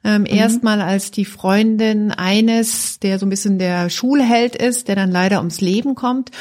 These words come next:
Speaker 1: und dann hat sie so eine kurze, ja, ich will ja nicht mal sagen Affäre oder Liebschaft, so einen, einen kurzen Kussmoment mit Harry Potter,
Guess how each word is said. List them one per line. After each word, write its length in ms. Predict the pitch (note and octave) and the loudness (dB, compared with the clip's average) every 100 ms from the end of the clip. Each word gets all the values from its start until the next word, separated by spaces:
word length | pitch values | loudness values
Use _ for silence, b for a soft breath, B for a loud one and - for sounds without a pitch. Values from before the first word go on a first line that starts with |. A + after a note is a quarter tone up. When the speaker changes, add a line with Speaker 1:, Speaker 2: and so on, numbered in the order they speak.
| B B | B B
Speaker 1:
und 140 | G3+ G3+ | -2 0
dann 280 | G#3+ G#3 | 0 0
hat 160 | A3+ A3 | -4 -4
sie 100 | B3 | -2
so 80 | A#3 | 2
eine 140 | A3 | 0
kurze, 680 | G#3+ - A#3+ B3 B3+ A#3 A#3 b b b b b _ _ _ - | -2 -2 -2 0 0 0 -2 b b b b b _ _ _ -14
ja, 80 | D3+ D3+ | -8 -6
ich 100 | D#3+ | -4
will 80 | F3 | -2
ja 80 | F3+ | 0
nicht 160 | F#3+ | 2
mal 160 | G#3 F#3 | 0 2
sagen 320 | F#3+ G3 G3 | 2 0 0
Affäre 560 | F3 F3+ F#3+ A3 A#3+ A3 | -2 -2 0 2 2 0
oder 160 | G#3 | 2
Liebschaft, 720 | G#3 A#3 - A#3 G3+ G3+ - b b b b - - | 2 0 -2 -2 -2 -4 -16 b b b b -16 -12
so 160 | G3 | -4
einen, 200 | F3 G#3 | 0 0
einen 180 | - G#3 | 0 -2
kurzen 580 | B3 B3 B3 A3+ G#3+ G#3+ | 0 -2 0 0 0 -2
Kussmoment 920 | - E4 - B3 A#3 A3 G3+ G#3+ A3 | -2 -2 0 0 2 2 2 0 -2
mit 200 | G#3+ F#3+ | -4 -2
Harry 240 | G#3 G#3+ | -2 -2
Potter, 580 | G#3 - G3+ G#3+ F3 E3+ | -2 -4 -4 -2 -2 -6